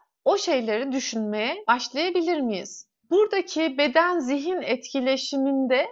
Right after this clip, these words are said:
iyi düşün, iyi olsun istikameti kadar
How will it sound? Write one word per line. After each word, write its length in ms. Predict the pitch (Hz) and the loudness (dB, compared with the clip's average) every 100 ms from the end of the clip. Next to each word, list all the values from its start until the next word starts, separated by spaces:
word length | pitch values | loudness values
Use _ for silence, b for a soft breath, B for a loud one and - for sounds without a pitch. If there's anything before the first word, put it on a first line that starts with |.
| - - | -10 -2
iyi 460 | 262 311 339 233 | 4 6 4 2
düşün, 460 | 240 - 226 226 220 | 0 -2 -4 -4 -4
iyi 300 | 214 226 294 | -4 0 4
olsun 800 | 240 220 196 - - 185 185 - | 6 4 2 -4 -6 -6 -8 -10
istikameti 840 | 214 - 240 233 220 214 220 220 330 | -12 -8 -8 0 2 2 -4 -4 -2
kadar 360 | 285 214 240 | 0 0 -2